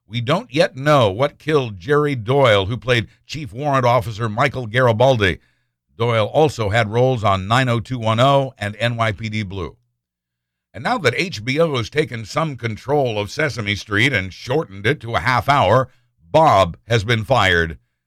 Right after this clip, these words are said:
So have Luis and Gordon. Bob McGrath had been with the show since nineteen sixty-nine as Bob.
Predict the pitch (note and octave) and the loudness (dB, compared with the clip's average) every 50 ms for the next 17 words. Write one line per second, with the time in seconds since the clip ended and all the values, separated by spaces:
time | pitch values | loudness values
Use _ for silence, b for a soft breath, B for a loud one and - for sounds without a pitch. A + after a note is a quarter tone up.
0 | _ _ _ - B2 A#2+ A2 C#3 B2+ A2+ B2+ C#3 D3 E3+ D3+ G2+ E2+ - - G2+ | _ _ _ -4 -2 0 2 2 0 -2 -4 -4 -2 -2 -2 -2 -4 -8 -8 -8
1 | G#2 G#2+ G#2 C3+ E3 D#3 B2+ A2+ A2 G#2+ G2 D#2+ - _ _ _ _ _ _ _ | -8 -4 0 2 4 4 2 2 0 -6 -8 -8 -12 _ _ _ _ _ _ _
2 | _ _ - B2 D#3+ E3 C#3 A2 F2+ E2 F#2 B2+ D#3 E3 D3 C#3 B2+ - G#2 G#2 | _ _ -2 0 2 2 0 -2 -4 -2 0 0 2 2 2 0 -2 -4 -8 -8
3 | A2 C#3 C#3+ C#3 A#2+ A2 F#2+ - - C#3 C#3+ D#3 E3 A#2+ - A2 G#2+ G2+ F#2+ G#2 | -8 -8 -8 -8 -12 -16 -12 -8 -2 0 0 0 0 -2 -6 -10 -12 -12 -12 -12
4 | G#2 A#2 C#3 D#3+ F3+ _ _ - C3+ C#3+ D3+ D#3 - - D3+ C#3+ - - D#3+ D#3+ | -10 -8 -10 -10 -12 _ _ -12 -12 -10 -10 -12 -12 -10 -10 -10 -10 -10 -8 -4
5 | D3+ C#3+ C#3 C3 G#2 F2+ D#2+ C#2 - _ - G2+ G#2+ G#2 G2 C#3 D#3+ D3 A#2+ A2 | -2 0 2 2 0 0 -2 -6 -10 _ -6 -6 -6 -2 0 2 4 6 6 6
6 | F#2 F2+ F2+ F2+ | 6 4 2 -2